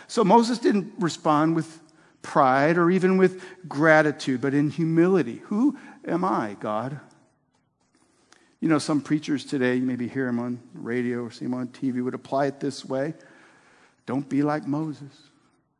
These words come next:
No, no, no. Don't doubt yourself. No, instead, you just gotta pick yourself up by the bootstraps.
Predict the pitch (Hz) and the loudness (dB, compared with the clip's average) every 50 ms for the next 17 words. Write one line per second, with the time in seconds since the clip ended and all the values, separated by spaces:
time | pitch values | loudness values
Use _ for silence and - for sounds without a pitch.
0 | _ _ _ 107 117 131 143 147 147 147 147 147 143 147 147 151 143 135 - _ | _ _ _ -6 -2 0 2 2 2 0 -2 -4 -4 -4 -6 -6 -8 -12 -16 _
1 | - - - - _ 147 160 208 - - 160 180 208 233 - - 143 - - - | -20 -20 -20 -6 _ 0 0 0 0 0 0 0 0 -2 -4 -6 -6 -6 -4 -6
2 | 117 104 95 95 90 - - - _ _ _ _ _ _ - 110 120 139 143 131 | -6 -6 -8 -12 -16 -20 -20 -20 _ _ _ _ _ _ -10 -6 -4 -4 -4 -4
3 | 113 104 - - 165 147 131 123 165 226 285 190 - - 151 123 117 - - - | -6 -10 -4 -2 0 0 0 0 -4 -4 -4 -4 -2 0 0 0 -2 -2 -2 -2
4 | 190 - - 190 - - 202 180 - - 196 196 196 - 185 180 190 202 208 185 | -2 -2 -4 -10 -6 -4 -6 -6 -2 -2 -4 -4 -2 0 -2 0 0 -2 -4 -4
5 | 240 233 - - - - - 165 135 127 123 - - | -4 -6 -6 -8 -18 -6 -2 0 0 0 -2 -6 -14